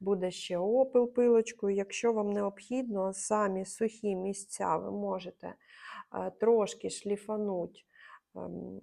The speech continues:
фрезою, але це вже буде згодом, після вашої викладки, е,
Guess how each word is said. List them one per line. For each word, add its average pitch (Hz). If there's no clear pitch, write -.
фрезою, 311
але 285
це 294
вже 240
буде 220
згодом, 190
після 240
вашої 190
викладки, 226
е, 208